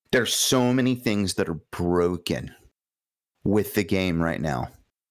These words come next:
Um, guns that need to be nerfed that aren't nerfed for months and months and months on end. Let's, <laughs> R nine shotgun, hello, the doof doof. Um,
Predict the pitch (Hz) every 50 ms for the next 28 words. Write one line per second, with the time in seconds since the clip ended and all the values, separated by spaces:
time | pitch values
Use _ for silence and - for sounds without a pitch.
0 | _ _ _ _ _ _ _ _ - - 71 92 98 95 92 90 90 87 82 -
1 | - - - - 110 110 113 110 107 101 - 104 - 110 107 101 90 95 90 101
2 | 101 98 98 95 98 98 95 - - - - 95 90 - - 90 101 104 98 76
3 | 98 95 95 95 95 - - - - - 87 80 80 87 98 101 95 95 95 95
4 | - - 87 87 90 92 92 92 95 98 95 - 82 82 87 90 90 95 92 -
5 | 87 90 87 90 92 95 95 - - - - - - - 107 104 - - - -
6 | - _ - - 90 - _ - - - _ 110 117 117 113 113 113 117 117 -
7 | - 127 110 113 113 - 127 123 123 107 110 104 104 107 113 113 113 95 82 120
8 | 123 120 123 - 131 131 131 127 - - - _ _ - 90 92 92 90 90 87